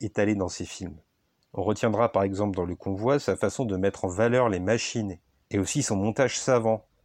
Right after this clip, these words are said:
même si de son propre aveu, l'argent était la principale motivation de Sam Peckinpah pour accepter ce film, étant complètement fauché au moment du tournage.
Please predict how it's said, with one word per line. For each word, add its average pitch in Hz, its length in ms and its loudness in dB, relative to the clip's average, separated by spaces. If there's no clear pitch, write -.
même 131 260 4
si 110 160 -4
de 98 100 -2
son 95 180 -2
propre - 360 -2
aveu, 113 280 2
l'argent 104 400 2
était 113 180 -2
la 85 120 -2
principale 113 520 0
motivation 101 600 -2
de 92 120 -4
Sam 101 260 -2
Peckinpah 95 500 -2
pour - 160 0
accepter 117 420 -2
ce - 160 -4
film, 92 320 -6
étant 98 260 0
complètement 104 500 -2
fauché 104 520 -2
au 87 120 -4
moment 104 300 0
du 98 140 -8
tournage. 87 520 -8